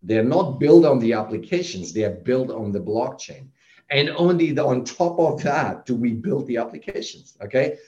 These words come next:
So if you look at the metaverse like Ifland, which is built on a Web three zero construct, it is using the tokens, you know, uh, which are built on the blockchain.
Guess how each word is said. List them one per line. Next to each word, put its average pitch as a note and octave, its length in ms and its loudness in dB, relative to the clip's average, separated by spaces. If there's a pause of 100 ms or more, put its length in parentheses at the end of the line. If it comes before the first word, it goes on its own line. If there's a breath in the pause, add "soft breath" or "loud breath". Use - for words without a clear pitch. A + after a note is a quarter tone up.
(240 loud breath)
So - 120 -2
if B2 160 0
you B2 80 4
look E3 220 6
at B2+ 160 2
the A#2+ 60 4
metaverse A#2+ 540 2
like F#2+ 240 -6
Ifland, A2 760 -8 (420)
which F#2+ 240 -12
is G2 160 -12
built A#2 300 0
on B2 100 0
a F#2+ 80 -4
Web F2 240 -10
three F2+ 220 -8
zero E2 320 -10
construct, - 720 -14 (100)
it G#2+ 120 -4
is F#2+ 300 -2
using A#2+ 560 -2
the F2 160 -10
tokens, C3+ 960 -6
you G2 140 -8
know, G#2+ 400 -8 (260 soft breath)
uh, A2 360 -2
which G2 580 -4
are G2 160 -6
built A#2+ 340 -4
on G#2+ 180 -6
the G2+ 80 -2
blockchain. A2+ 680 -6